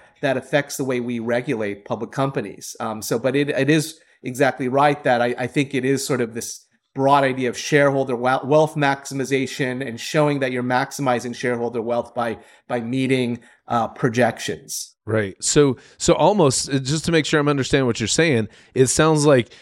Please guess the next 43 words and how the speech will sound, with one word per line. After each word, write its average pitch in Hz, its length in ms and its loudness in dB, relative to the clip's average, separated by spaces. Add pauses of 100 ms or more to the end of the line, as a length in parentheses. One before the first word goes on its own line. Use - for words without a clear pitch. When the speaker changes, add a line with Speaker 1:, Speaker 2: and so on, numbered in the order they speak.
Speaker 2:
sure, 170 360 2
the 151 160 4
whole, 143 420 6
I've 135 160 4
got 131 240 2
stocks, 131 380 2
and 127 100 -2
if 117 60 -4
the 113 80 -8
stock 123 320 2 (260)
price 120 240 2
increases, 110 540 -2
then 113 140 0
I 110 120 0
become 110 300 -2
more 107 260 0
wealthy. 110 260 -2
That's, 113 300 0 (240)
that's 143 240 2
his 127 200 -2
thing. 127 260 -2
But 117 140 0
what 117 260 -6
you're 165 100 0 (140)
saying 127 220 0
is 113 160 -2
there's 113 260 -2
this, 113 220 -4 (360)
this 127 240 0
weirder, 151 400 2
more 131 240 2
nebulous, 127 760 4 (260)
harder 160 360 4
to 151 120 0
just 135 260 -2
say 135 140 4
you're 135 260 2
a 120 140 -2 (120)
bad 143 240 2
guy 113 220 2
kind 117 260 0
of 113 100 -2
thing, 117 340 0